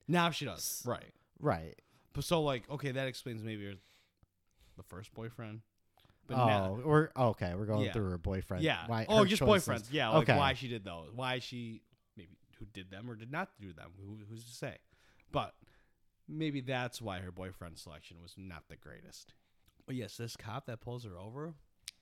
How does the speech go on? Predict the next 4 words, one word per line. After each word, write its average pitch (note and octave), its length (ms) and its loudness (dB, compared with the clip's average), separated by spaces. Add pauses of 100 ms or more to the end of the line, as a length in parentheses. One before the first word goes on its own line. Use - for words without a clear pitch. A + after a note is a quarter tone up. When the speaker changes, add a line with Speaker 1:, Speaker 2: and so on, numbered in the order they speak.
(140)
Speaker 1:
douchebag. G#2 840 -10 (380)
Speaker 2:
He B2+ 120 -4
sucks, - 600 0
but F#2 320 -4